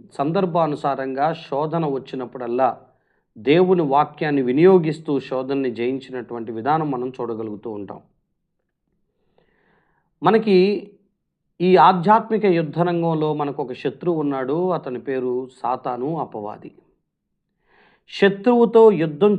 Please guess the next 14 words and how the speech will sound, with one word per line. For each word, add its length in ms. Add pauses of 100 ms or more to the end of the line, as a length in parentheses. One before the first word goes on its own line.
చేయాల్సినటువంటి 800
పరిస్థితులే 580
మనకు 320
వచ్చినప్పుడు, 800 (580)
మనం 180
ఖచ్చితంగా 1000 (580)
ఒంటరిగా 680
వట్టి 440
చేతులతో 480
యుద్ధానికి 520
మనం 340 (320)
వెళ్ళనేకూడదు. 800 (2000)
యుద్ధరంగం 640
అన్నప్పుడు 760